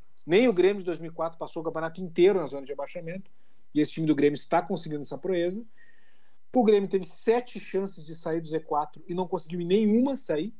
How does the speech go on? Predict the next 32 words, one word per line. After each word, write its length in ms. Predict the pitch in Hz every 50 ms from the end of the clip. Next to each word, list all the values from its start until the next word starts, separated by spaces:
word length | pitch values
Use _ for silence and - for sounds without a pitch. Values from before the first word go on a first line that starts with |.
| - - - - - - -
quando 200 | - 165 165 165
dependia 400 | 160 175 170 175 160 147 156 156
de 80 | 156 -
suas 160 | 165 143 -
próprias 380 | - 151 139 - 170 185 185
forças. 420 | - - 156 175 180 - - - - - - - - - - - - - - - - - - - - - -
Então, 400 | 139 120 - 151 165 185 202 196 -
se 160 | - - 196
diz 220 | 160 151 185 170
que 60 | -
o 40 | 196
Grêmio 260 | 160 160 160 170 180
merece 640 | 170 165 175 180 170 165 170 190 - - - - 139
o 20 |
rebaixamento 600 | - - - 117 113 - - 110 107 120 123 -
por 100 | - 120
causa 240 | - 127 127 131 131
disso, 340 | 113 104 - - - - - - -
tá? 280 | - 104 113 120 - - - - - -
Tem 140 | - 269 240
noventa 340 | 208 175 156 175 175 175
e 40 | 165
cinco 200 | 147 - 156 -
por 40 | -
cento 140 | - 156 143
de 80 | -
chance 160 | - 143 139 -
de 60 | -
cair, 260 | - 123 127 160 175
aquela 220 | 160 165 156 156
coisa 220 | 151 165 151 151 143
toda. 200 | - 127 104